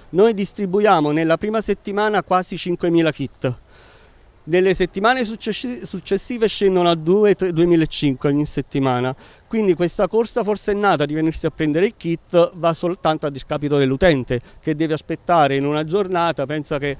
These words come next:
ai Mulini noi in una sola giornata distribuiamo ottocento kit. L'appello che faccio è: venite con calma, la distribuzione dura un mese, le buste non finiscono come succedeva in precedenza perché viene gestito tutto in modo differente,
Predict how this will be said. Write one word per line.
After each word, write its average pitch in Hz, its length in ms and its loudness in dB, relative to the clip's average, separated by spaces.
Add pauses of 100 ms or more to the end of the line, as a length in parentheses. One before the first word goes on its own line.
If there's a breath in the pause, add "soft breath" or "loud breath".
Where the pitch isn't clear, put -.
(140 loud breath)
ai 151 140 0
Mulini 175 600 4
noi 185 140 6
in 175 60 6
una 156 80 2
sola 175 220 2
giornata 160 460 2
distribuiamo 143 500 -4
ottocento 147 440 -4
kit. 143 380 -4 (200)
L'appello 160 440 -2
che 165 120 -4
faccio 151 480 0
è: 143 160 0
venite 165 440 -4
con 170 200 -4
calma, 143 420 0
la 151 140 2
distribuzione 156 800 -2
dura 139 180 -4
un 165 100 0
mese, 170 480 0 (280 soft breath)
le 156 180 0
buste 170 380 -4
non 180 300 4
finiscono 160 640 2
come 156 280 -4
succedeva 143 480 -6
in 135 60 -6
precedenza 139 680 -6
perché 143 400 -2 (220 loud breath)
viene 165 240 0
gestito 147 360 -6
tutto 147 280 -6
in 131 80 -4
modo 135 180 -4
differente, 160 760 0